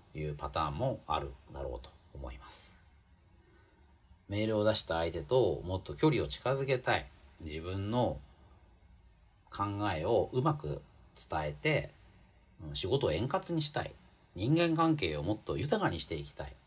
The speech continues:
まあ、そういう場合であれば、書き出しを「お世話になっております」という定型文にするのは、まあ、もったいないでしょうね。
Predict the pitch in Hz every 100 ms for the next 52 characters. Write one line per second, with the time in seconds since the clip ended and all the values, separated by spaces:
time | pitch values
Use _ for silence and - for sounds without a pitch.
0 | _ _ _ - 101 214 285 294 262 247
1 | 240 247 220 185 220 175 - - - -
2 | - - 107 113 110 101 123 123 76 -
3 | 80 123 117 82 78 71 71 - 67 62
4 | 65 67 - - 87 87 82 101 98 113
5 | 101 85 73 - 90 120 156 71 - -
6 | - - - _ _ _ - 262 131 -
7 | - 113 104 95 80 71 - - - -
8 | - 151 175